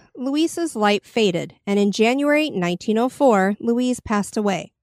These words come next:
George was completely bereft and immediately ordered construction to cease on the castle.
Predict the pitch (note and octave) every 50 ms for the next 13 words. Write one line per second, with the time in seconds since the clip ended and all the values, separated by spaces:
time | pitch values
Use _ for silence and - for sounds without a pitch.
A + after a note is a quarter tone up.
0 | _ _ _ _ _ _ _ _ _ - C4 C#4 D4+ D4 C#4+ B3+ A#3+ - - A#3+
1 | G#3+ - - - D4 E4 C4 - G3+ G3+ F#3+ F#3 G#3 G3+ G3 E3+ - - - _
2 | _ - A3+ A3+ A#3 A3+ C4 D#4+ F4+ E4 D4 - - A3+ A#3 - A3+ A3 A3 G#3+
3 | G#3+ G#3 - G3 G3+ - - - B3+ B3+ - - F3+ D#3+ F#3 F#3+ F#3 - - C#4
4 | C#4 F#3+ D#3 E3 - - G3+ F#3+ F#3 F3+ F3+ F3+ - G3+ F3+ F3 F3 - - C#3
5 | - - _